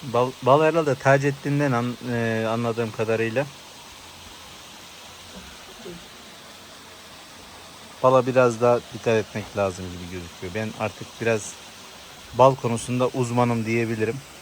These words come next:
Ya da böyle, e,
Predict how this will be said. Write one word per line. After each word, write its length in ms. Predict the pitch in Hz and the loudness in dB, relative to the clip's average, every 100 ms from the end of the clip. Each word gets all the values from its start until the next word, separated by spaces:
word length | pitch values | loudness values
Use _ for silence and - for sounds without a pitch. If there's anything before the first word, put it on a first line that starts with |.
| - - - - - - - - - | -20 -20 -20 -20 -20 -20 -20 -16 -8
Ya 100 | 110 | 0
da 160 | 123 113 | 2 4
böyle, 320 | 117 123 123 - - - - - | 4 4 2 -2 -18 -20 -16 -8
e, 920 | 117 107 104 104 101 101 101 101 101 | -4 -4 -4 -4 -4 -6 -6 -6 -8